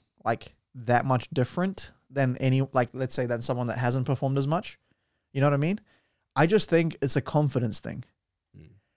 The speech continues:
Speaker 1: Like, I've been through a lot of shit. So it's like, "Oh, this isn't that bad. I can just keep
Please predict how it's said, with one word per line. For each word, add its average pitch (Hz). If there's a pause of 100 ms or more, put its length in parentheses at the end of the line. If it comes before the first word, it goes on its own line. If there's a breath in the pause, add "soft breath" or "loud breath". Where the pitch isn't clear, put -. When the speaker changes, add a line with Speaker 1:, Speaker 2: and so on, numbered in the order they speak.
Speaker 1:
Like, 135
I've 135
been 170
through 135 (260)
a 135
lot 139
of 123 (120)
shit. - (520)
So 135
it's 120
like, 123
"Oh, 120 (100)
this 160
isn't 127
that 113
bad. 120
I 120
can 123
just 123
keep -